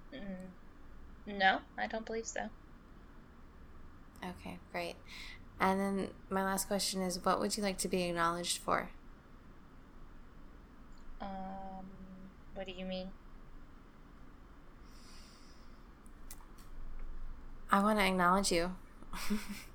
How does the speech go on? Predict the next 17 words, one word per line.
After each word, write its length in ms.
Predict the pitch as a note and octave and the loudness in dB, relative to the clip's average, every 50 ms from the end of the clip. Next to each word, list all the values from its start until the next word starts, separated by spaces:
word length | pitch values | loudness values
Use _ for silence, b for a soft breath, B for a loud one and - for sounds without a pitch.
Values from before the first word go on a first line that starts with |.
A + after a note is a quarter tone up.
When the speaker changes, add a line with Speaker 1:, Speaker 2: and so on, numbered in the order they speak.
| - - - - - B B B B B B | -12 -10 -10 -8 -6 B B B B B B
Speaker 2:
for 200 | - - G#3 G3 | 4 6 8 10
who 100 | F#3 G3+ | 10 8
you 240 | G3 G3 G3 F#3+ F#3+ | 8 6 6 8 10
are, 360 | F#3 F3+ F3+ F3 F#3 G3 G3 - - - - | 12 12 12 12 10 8 6 2 -6 4 6
and 160 | G#3 G3 G3 | 8 8 8
I'm 360 | G3 G3 F#3+ F#3+ F#3+ F#3 F#3+ F#3+ - | 8 6 6 4 4 2 2 0 2
wondering 640 | G3 F#3+ G3 F#3+ G3 G3 F#3+ F#3+ F#3+ F#3+ F#3 F#3+ F#3+ | 4 4 4 6 6 4 4 4 2 2 2 2 4
what 180 | G3 G3 - - | 4 4 4 4
you 80 | F#3+ F#3+ | 4 4
would 160 | F#3+ F#3 F#3+ | 4 4 2
most 440 | F#3 F#3+ F#3+ F#3 - - - - - - - | 2 4 4 4 2 2 0 -4 -2 0 2
enjoy 720 | F#3+ F#3 F3+ F3+ - F3+ F3 F3+ F3+ F3 E3+ F3 F#3+ - - - - - - - - | 4 4 4 4 4 6 6 6 6 6 4 4 2 -2 -4 -8 -8 -6 -4 0 2
being 520 | F#3 F3+ F3 F3 F3 E3+ E3+ E3+ E3+ F3 - - | 2 2 2 2 0 0 -2 -4 -4 -6 -4 -2
acknowledged 600 | - E3+ E3+ E3+ E3+ E3 E3 E3 E3 - - - - | -2 -2 0 0 0 2 2 0 2 2 0 0 0
for 280 | - - - - F#3 - - - - - - - - - - - - | 0 0 0 0 0 -4 -10 -12 -10 -10 -8 -8 -6 -6 -6 0 2
about 380 | - F3 F3 F3 E3+ E3 - - - - - | 2 4 6 6 6 6 6 4 -2 -6 -4
yourself. 580 | - E3+ E3 - - - - - - - - | -2 -2 -2 0 0 0 0 0 -2 -6 -6